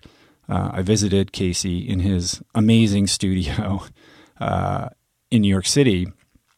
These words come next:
uh, which is sort of like this crazy loft with, that, with all this, I don't even know how to explain it. I, I think in the podcast interview, I call it something like a, a, a merging of Willy Wonka with, uh,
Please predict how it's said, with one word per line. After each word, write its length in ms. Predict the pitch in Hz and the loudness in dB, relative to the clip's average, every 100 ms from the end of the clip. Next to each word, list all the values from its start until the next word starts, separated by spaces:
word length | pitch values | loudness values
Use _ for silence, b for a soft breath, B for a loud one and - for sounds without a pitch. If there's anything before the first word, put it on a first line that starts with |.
| _ _ _ - - | _ _ _ -12 -6
uh, 340 | 123 107 95 92 | 0 0 0 -2
which 240 | 95 92 | -4 -4
is 180 | 92 85 | -4 -4
sort 380 | - - - 85 | -10 -8 -6 -4
of 80 | |
like 160 | 90 87 | -4 -6
this 220 | 95 - - _ _ _ _ _ _ | -8 -10 -14 _ _ _ _ _ _
crazy 640 | - - 104 98 90 95 - | -8 -2 0 0 -2 -4 -6
loft 480 | 92 87 82 - - | -6 -4 -4 -4 -8
with, 220 | 98 95 - 98 | -10 -10 -10 -10
that, 180 | 92 98 | -10 -8
with 160 | 92 | -8
all 220 | - 98 92 | -4 -4 -2
this, 300 | 90 - - b b b b b b - | -4 -6 -8 b b b b b b -10
I 80 | |
don't 100 | 101 | -6
even 180 | 101 85 | -4 -4
know 80 | 90 | -6
how 160 | 87 87 | -6 -6
to 120 | 90 | -8
explain 440 | - - 92 90 | -10 -10 -8 -6
it. 160 | 90 90 | -8 -10
I, 200 | 107 92 - | -8 -8 -6
I 60 | |
think 140 | 101 95 | -4 -4
in 60 | |
the 80 | 92 | -4
podcast 500 | - 92 87 92 - | -2 -2 0 -2 -2
interview, 320 | 92 87 85 | -2 0 0
I 100 | 87 | -2
call 220 | 90 92 90 | -2 -2 -2
it 60 | |
something 320 | - 90 95 92 | -2 -4 -4 -4
like 300 | 90 90 - | -4 -4 -6
a, 300 | - 95 - | -6 -6 -6
a, 60 | - | -4
a 20 | |
merging 440 | 90 87 87 90 | 0 0 0 0
of 180 | 90 82 | 0 -4
Willy 300 | 90 90 90 | -4 -2 -2
Wonka 600 | 85 90 87 87 90 87 | -2 -2 -2 -4 -4 -4
with, 340 | 87 90 85 - | -6 -6 -8 -8
uh, 320 | 87 87 | -6 -6